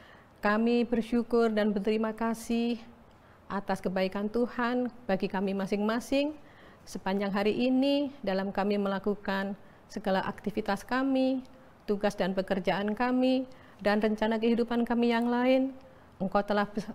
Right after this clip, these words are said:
beserta dengan kami, memberkati kami,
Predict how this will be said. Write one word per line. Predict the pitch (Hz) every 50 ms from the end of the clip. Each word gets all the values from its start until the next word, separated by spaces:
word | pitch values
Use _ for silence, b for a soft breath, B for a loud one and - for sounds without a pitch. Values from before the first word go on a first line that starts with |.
| - - - -
beserta | 214 208 214 - 202 214 - 202 202
dengan | 196 202 196 196 196 196 196
kami, | - 233 240 247 247 254 262 262 262 254 262 -
memberkati | 214 202 196 185 185 190 - 196 196 - 208 208
kami, | - 233 233 240 240 254 269 269 269 277